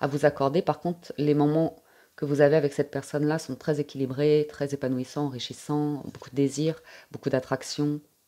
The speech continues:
beaucoup d'échanges, de partage. Stabilité, maison, nouveauté,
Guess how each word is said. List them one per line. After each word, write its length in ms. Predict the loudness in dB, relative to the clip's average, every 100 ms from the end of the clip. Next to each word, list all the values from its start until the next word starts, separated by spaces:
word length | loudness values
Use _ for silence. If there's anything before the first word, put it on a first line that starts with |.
| _ _ _ _ _ _ _ -18
beaucoup 180 | -6
d'échanges, 560 | 0 2 2 -2 -4 -14
de 60 | -12
partage. 720 | -12 -10 -14 -14 -16 -18 _ _ _ _ _ _ _ _ _ _ _ _ -20 _ _ _ _ _ _ _ _
Stabilité, 800 | -6 -2 0 -2 -6 -6 -8 -8 _
maison, 440 | 0 2 2 -4 -6 _ _ _ -20 _ _ _ _ _ _ _ _ _
nouveauté, 540 | 0 2 2 0 -10